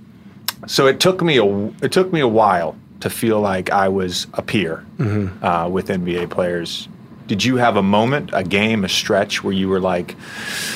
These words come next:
Speaker 1: "I'm, I'm one of them now"? And, uh, by one of them, I don't mean just an N B A player.
Speaker 2: Mm-hmm.
Speaker 1: I, I'm saying I'm one of them. I'm a star. I'm, I'm a, I'm a Paul George. I'm a
Speaker 2: Mm-hmm.
Speaker 1: Westbrook.
Speaker 2: Um, you know, it's not the popular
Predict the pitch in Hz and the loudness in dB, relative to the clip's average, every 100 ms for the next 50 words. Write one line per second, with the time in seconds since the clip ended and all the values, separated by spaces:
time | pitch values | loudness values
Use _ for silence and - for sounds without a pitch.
0 | - - - - 113 113 120 107 104 101 | -10 -16 -12 -2 2 2 2 4 4 4
1 | 92 90 85 80 78 - - - - 131 | 4 2 2 0 -2 -8 -16 -14 -2 2
2 | 135 131 131 147 165 175 143 127 120 123 | 2 2 2 4 4 4 4 4 4 4
3 | 113 104 107 107 104 90 90 85 - 85 | 2 2 0 2 0 2 0 0 0 2
4 | 110 104 - - - 107 110 117 113 110 | 2 -2 -6 -8 0 2 2 2 2 4
5 | 95 92 98 107 104 98 95 90 90 95 | 2 2 2 2 4 4 4 2 0 0
6 | 95 - 98 87 85 85 - 95 92 95 | 0 0 2 4 4 2 0 0 0 0
7 | 92 92 101 104 101 - 98 92 87 90 | 0 0 2 2 2 2 2 2 2 0
8 | 87 92 92 90 131 101 87 85 - 135 | 2 2 2 0 0 -2 -4 -6 -2 0
9 | 139 147 139 - - - - - - - | 2 2 2 -2 -8 -20 -20 -20 -20 -20
10 | - - - - - - - - - - | -20 -20 -20 -20 -20 -20 -20 -20 -20 -20
11 | - - - - 143 156 147 156 165 160 | -20 -20 -12 -2 2 4 2 2 0 0
12 | 104 - 120 120 131 131 135 | -4 -2 -2 2 2 4 2